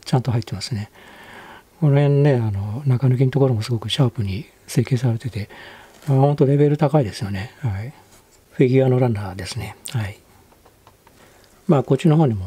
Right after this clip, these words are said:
砲弾がおまけについてますね。まあ、八十八ミリとかですかね。大きさ的にね。で、まあ、やっぱり、あの、ヘッドがね、別個ついてるだけあって、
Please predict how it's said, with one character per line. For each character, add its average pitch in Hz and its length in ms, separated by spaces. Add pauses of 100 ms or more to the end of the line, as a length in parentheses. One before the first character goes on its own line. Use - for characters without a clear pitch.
(120)
砲 139 220
弾 139 160
が 131 80
お 135 80
ま 131 120
け 135 140
に 127 60
つ 139 80
い - 20
て - 80
ま 90 100
す - 120
ね。 110 160
ま 131 120
あ、 113 40
八 131 320
十 151 200
八 160 260
ミ 151 100
リ 85 300
と - 100
か 139 320
で - 60
す - 60
か 120 120
ね。 123 200 (300)
大 117 120
き - 80
さ 127 100
的 107 140
に 113 120
ね。 120 220 (1500)
で、 123 640 (560)
ま 180 80
あ、 170 40
や 185 60
っ 190 40
ぱ 254 140
り、 185 100
あ 123 80
の、 104 520 (380)
ヘ 160 120
ッ 151 60
ド 196 120
が 196 160
ね、 185 140
別 113 220
個 151 120
つ - 100
い 180 60
て 151 100
る 98 60
だ 101 140
け 117 100
あ 110 40
っ - 40
て、 120 300